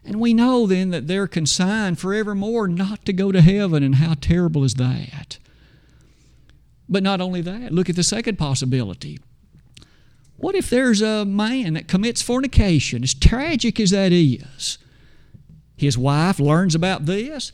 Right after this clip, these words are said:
She has the right to divorce him by the very blessing of God, and she can remarry.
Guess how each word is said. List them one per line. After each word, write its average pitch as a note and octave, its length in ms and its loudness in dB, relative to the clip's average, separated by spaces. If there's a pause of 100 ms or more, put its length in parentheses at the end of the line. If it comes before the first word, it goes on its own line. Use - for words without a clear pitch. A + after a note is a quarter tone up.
She C#4 320 -4
has B3 280 -4
the A#3 100 -2
right A3 520 -2
to E3 80 -4
divorce F#3+ 440 -4
him C#3 260 -4 (1040)
by D3+ 640 4
the C3+ 100 2
very D#3 240 4
blessing D3 420 0
of C3 120 -2
God, E3+ 260 -2
and D3 120 2
she D#4 200 0
can B3 160 -4
remarry. A3 880 -2